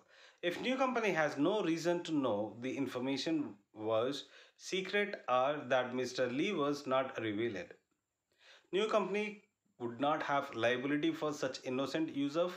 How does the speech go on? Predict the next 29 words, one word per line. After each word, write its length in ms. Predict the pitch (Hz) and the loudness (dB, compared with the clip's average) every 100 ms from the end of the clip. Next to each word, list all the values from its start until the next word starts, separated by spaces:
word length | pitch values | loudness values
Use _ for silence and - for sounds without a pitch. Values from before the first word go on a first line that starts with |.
| 175 | -2
the 140 | 190 | -2
information. 600 | 139 123 117 107 95 - - _ - - - - | -2 -4 -4 -4 -4 -8 -12 _ -20 -20 -20 -18
Similarly, 680 | - 208 240 240 190 143 143 | -6 -2 2 2 2 2 0
if 420 | 143 139 131 - - | 0 -2 -2 -6 -12
trade 280 | - 175 202 | -2 0 0
secret 500 | - 170 160 165 156 | 0 -2 0 -4 -2
information 640 | 143 127 139 143 131 143 | -4 -4 -2 0 0 0
were 180 | 135 131 127 | 2 0 0
innocently 540 | 131 147 160 151 165 | -2 -2 -2 -2 0
obtained 440 | 127 117 135 131 123 | -2 -2 -2 -2 0
by 160 | 123 | 2
new 240 | 117 123 160 | 2 0 -2
company 400 | 143 107 120 120 | -2 -4 -4 -2
by 220 | 120 107 | 0 0
mistake, 580 | 104 107 - 147 190 - - _ - - - _ | -2 -4 -2 -4 -4 -8 -14 _ -20 -20 -20 _
new 160 | 175 220 | -2 0
company 360 | 208 180 185 180 | 2 2 2 2
would 140 | 147 | 2
have 280 | 135 143 135 | 2 0 2
no 120 | 147 | 2
liability 680 | 208 135 123 123 127 139 156 | 2 2 2 0 0 -2 -2
for 400 | - 180 208 208 - - | -2 -2 -2 -8 -18 -20
subsequent 840 | - 170 160 - 196 180 196 196 139 | -2 -2 -2 -4 -6 0 0 0 0
use 340 | 143 156 147 - | 2 0 -2 -2
or 240 | 120 135 | 2 2
disclosure 640 | 123 117 - 135 127 131 131 | 0 -6 -2 -2 0 0 -2
of 240 | 127 123 | -2 0
the 220 | 190 185 | -2 -2
information. 640 | 185 160 117 101 87 - | 0 0 0 -4 -6 -10